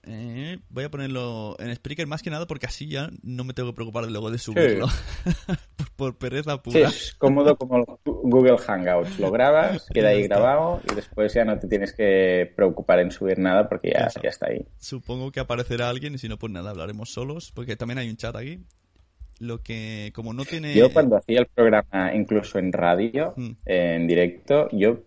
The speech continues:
Speaker 2: hacía el programa pensando que nadie escuchaba.
Speaker 1: Claro.
Speaker 2: Y creo que no me he podido quitar esa sensación
Speaker 1: Te
Speaker 2: de
Speaker 1: pones
Speaker 2: "no me está
Speaker 1: nervioso.
Speaker 2: escuchando nadie", yo lo hago para mí mismo y después te sorprende, ¿no? "Ey, hay gente", ¿no? Y venían los E G M y tal y no dejaba de sorprenderte las
Speaker 1: Sí.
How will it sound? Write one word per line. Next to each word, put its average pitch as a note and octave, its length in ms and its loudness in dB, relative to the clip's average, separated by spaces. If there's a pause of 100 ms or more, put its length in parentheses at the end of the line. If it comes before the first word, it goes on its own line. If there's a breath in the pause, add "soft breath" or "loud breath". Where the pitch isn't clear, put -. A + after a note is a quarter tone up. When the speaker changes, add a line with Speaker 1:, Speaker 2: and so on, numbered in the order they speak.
Speaker 2:
hacía - 220 -12
el - 40 -14
programa A2+ 320 4
pensando A2+ 320 0
que F2+ 120 2
nadie F#2 300 2
escuchaba. - 680 -4 (220)
Speaker 1:
Claro. F2 400 -8
Speaker 2:
Y F#2+ 340 4
creo A#2 220 6
que C3 100 6
no A2+ 80 4
me A2 140 4
he G#2 40 2
podido G2+ 340 4
quitar G2 240 6
esa G2 200 -2
sensación F#2 680 -4
Speaker 1:
Te A2+ 80 -10
Speaker 2:
de G2+ 80 -2
Speaker 1:
pones F2+ 180 0
Speaker 2:
"no A2+ 80 6
me A2+ 60 4
está A2+ 100 -4
Speaker 1:
nervioso. A2+ 140 -6 (140)
Speaker 2:
escuchando G2 140 4
nadie", G2 560 4
yo G2 160 4
lo G2 140 10
hago F#2 320 4 (400)
para F#2 220 4
mí F2 140 0
mismo F2+ 560 -2
y A#2 80 4
después A#2 300 2
te B2 80 -2
sorprende, G2+ 540 -2
¿no? - 220 -6
"Ey, B2 300 -2
hay G#2 100 4
gente", A2 420 0
¿no? A#2 160 -2
Y B2 100 0
venían F#2 280 4
los F#2+ 180 4
E F#2 60 0
G F#2+ 260 6
M G2 160 2
y F#2 60 0
tal - 280 -2 (480 loud breath)
y G2 120 4
no F#2 140 4
dejaba F2+ 420 4
de F2+ 80 -2
sorprenderte F2+ 640 0
las - 160 2
Speaker 1:
Sí. G#2+ 60 -10